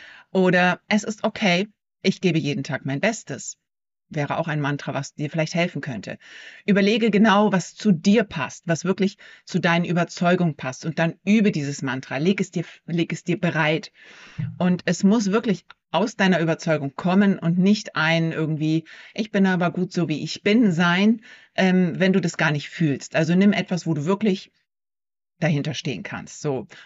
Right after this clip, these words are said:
ich tue jeden Tag mein Bestes. Ich versuche jeden Tag mein Bestes. Und das sagst du dir einfach. Und dann,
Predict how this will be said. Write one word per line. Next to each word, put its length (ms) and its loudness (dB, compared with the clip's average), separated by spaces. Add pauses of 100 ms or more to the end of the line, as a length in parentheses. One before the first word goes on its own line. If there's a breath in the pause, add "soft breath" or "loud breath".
(280 loud breath)
ich 220 0
tue 180 2
jeden 220 0
Tag 240 -8
mein 140 -2
Bestes. 500 -8 (240)
Ich 400 -10
versuche 400 -4
jeden 200 -6
Tag 240 -16
mein 120 -10
Bestes. 400 -14
Und 160 -6
das 340 -8
sagst 480 -4
du 40 -8
dir 140 -10
einfach. 460 -16 (1600 loud breath)
Und 480 4 (140)
dann, 400 2